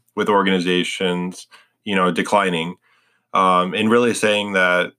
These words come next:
<clears throat> only one in three companies, um, are making the grade around P C I and D S S. Um,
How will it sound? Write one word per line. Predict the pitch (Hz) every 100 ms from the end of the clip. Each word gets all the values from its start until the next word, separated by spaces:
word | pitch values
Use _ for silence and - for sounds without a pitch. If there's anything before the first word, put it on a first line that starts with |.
| _
<clears throat> | - - 143 110 - -
only | 120 120 101
one | 95 117 110
in | 92
three | - - 104 104
companies, | - 95 95 95 85 80 80 - - -
um, | 90 85 80 87
are | - 87
making | 92 92 87 80
the | 80
grade | 80 87 90
around | 80 76 78 80
P | - 95
C | - 87
I | 80
and | 80 78
D | 82
S | 80 -
S. | 85 107 120 - - _ _ _ _ _ _ _ _
Um, | 101 98 92 87 87